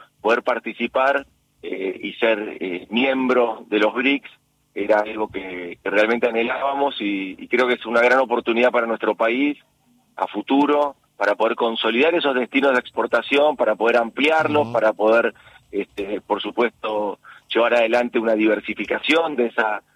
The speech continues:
Speaker 1: de la, de la oferta exportable de la Argentina, pero por sobre todas las cosas, afianzar un vínculo con las economías emergentes, porque debaten los mismos temas que debatimos nosotros.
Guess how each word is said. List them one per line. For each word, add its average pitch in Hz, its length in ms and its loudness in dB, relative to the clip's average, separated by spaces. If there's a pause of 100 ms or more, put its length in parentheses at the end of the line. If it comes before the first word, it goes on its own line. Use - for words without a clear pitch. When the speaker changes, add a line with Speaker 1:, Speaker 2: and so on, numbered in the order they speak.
(160)
Speaker 1:
de 104 80 -2
la, 98 460 -2
de 92 140 -8
la 101 80 2
oferta 139 320 -4
exportable 120 420 -8
de 113 100 -8
la 113 80 0
Argentina, 143 760 0 (420)
pero 113 140 0
por 110 120 -2
sobre 120 220 2
todas 160 220 2
las 143 180 0 (160)
cosas, 135 280 -4 (300)
afianzar 120 640 0
un 151 160 -2
vínculo 147 600 2
con 113 180 -2
las 110 140 0
economías 117 500 2
emergentes, 139 600 0 (100)
porque 117 320 0
debaten 143 720 2
los 113 140 2
mismos 135 340 -4
temas 143 240 0
que 117 100 -4
debatimos 123 540 0
nosotros. 120 560 0